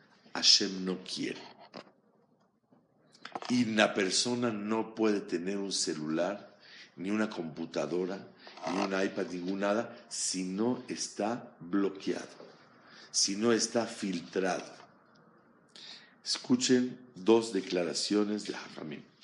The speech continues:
Llegó una persona y le dijo a Rav Steinman, hace dos meses, le dijo: "Jajam, quiero decirle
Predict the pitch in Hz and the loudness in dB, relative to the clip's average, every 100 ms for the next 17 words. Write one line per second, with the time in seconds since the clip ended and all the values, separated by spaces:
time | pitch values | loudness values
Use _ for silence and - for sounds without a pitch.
0 | - 349 - - - - - - - - | 2 2 0 -20 -20 -20 -20 -20 -20 -18
1 | - - - 101 98 120 120 117 - 107 | -18 -6 2 2 6 4 4 -2 -8 -2
2 | 104 98 87 73 87 80 113 - - - | 0 0 -2 -4 -4 -4 -6 -10 -18 -20
3 | _ _ _ _ - - _ - 87 85 | _ _ _ _ -20 -20 _ -4 -2 0
4 | 98 - 101 95 - 80 78 - - 69 | -2 -2 -2 -4 -4 -4 -2 -4 -4 -4
5 | - - - _ _ - _ _ _ _ | -6 -16 -20 _ _ -20 _ _ _ _
6 | - - _ - - - 90 - 95 92 | -20 -20 _ -20 -20 -6 0 2 4 2
7 | 76 82 - - - - 90 92 82 - | 2 -2 -6 -10 -14 -6 -4 -2 -4 -4
8 | - - - - _ _ _ _ _ _ | -2 -2 -6 -10 _ _ _ _ _ _
9 | _ _ _ _ - - - - - - | _ _ _ _ -20 -20 -20 -20 -20 -18
10 | - - - 92 87 80 76 - 98 - | -18 -20 -8 -6 -6 -8 -8 0 0 0
11 | - - - - - - - 101 98 90 | -10 -20 -20 -20 -20 -12 -2 2 4 2
12 | - 98 78 73 | 2 0 0 -4